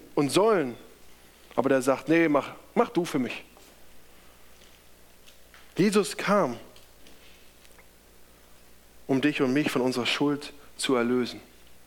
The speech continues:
In Johannes fünfzehn lesen wir, „Niemand hatte größere Liebe als die, dass er sein Leben lässt für seine Freunde.“ Dieser Stammbaum, der,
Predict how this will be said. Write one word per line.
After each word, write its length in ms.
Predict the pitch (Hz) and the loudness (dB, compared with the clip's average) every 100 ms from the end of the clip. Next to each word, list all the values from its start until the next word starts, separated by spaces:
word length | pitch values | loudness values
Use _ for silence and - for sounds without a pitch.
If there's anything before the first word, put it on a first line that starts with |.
| - | -4
In 60 | |
Johannes 320 | 123 147 151 - | 0 2 0 0
fünfzehn 420 | 170 156 151 135 | -2 -2 0 2
lesen 320 | 156 185 156 | 2 0 0
wir, 120 | 147 | 0
„Niemand 280 | 175 196 160 | 2 2 2
hatte 180 | 156 151 | 0 -2
größere 520 | - 196 226 185 156 | 0 0 0 0 0
Liebe 340 | 160 196 160 | 0 0 0
als 160 | 135 135 - | 0 -2 0
die, 240 | 190 196 170 - - - - - | 2 2 0 -8 -16 -16 -18 -4
dass 160 | 135 147 | 0 2
er 80 | 131 | 2
sein 220 | 127 120 | 2 2
Leben 380 | 123 151 139 127 | 2 2 0 0
lässt 340 | 139 139 - | 0 -2 -6
für 160 | - 120 | -4 0
seine 300 | 117 123 113 | 0 0 -4
Freunde.“ 480 | - 107 110 - - - - - - - - - - - - - - - - - - - - - - - - - - - - - | -6 -4 -4 -6 -14 -20 -20 -20 -20 -20 -20 -20 -20 -20 -20 -20 -20 -20 -20 -20 -20 -20 -20 -20 -20 -20 -20 -20 -20 -20 -20 -4
Dieser 240 | 247 254 190 | 0 0 0
Stammbaum, 680 | - 196 254 202 139 123 | 0 0 0 2 2 2
der, 220 | 127 139 | 2 2